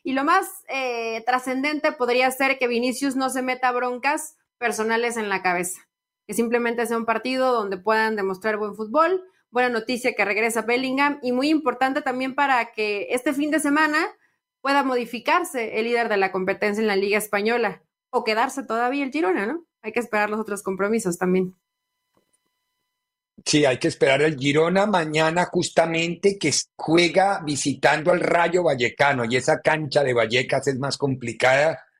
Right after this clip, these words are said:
Speaker 2: es difícil y el Rayito también es un equipo muy bien, pues el Rayito acaba de robarle un pu-, dos puntos al Madrid, empató en el Bernabéu.
Speaker 1: Sí.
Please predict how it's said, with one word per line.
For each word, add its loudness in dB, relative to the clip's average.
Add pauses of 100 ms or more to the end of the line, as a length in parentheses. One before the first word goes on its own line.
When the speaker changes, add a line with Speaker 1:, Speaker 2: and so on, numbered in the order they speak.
(280)
Speaker 2:
es 4
difícil 2
y 0
el 2
Rayito 2
también 2
es 0
un -2
equipo 2
muy -2
bien, 0
pues -2
el 0
Rayito 2
acaba 4
de 2
robarle 2 (800)
un 4
pu-, 2
dos 4
puntos 2
al 2
Madrid, 4
empató 2
en 2
el 0
Bernabéu. 2
Speaker 1:
Sí. -8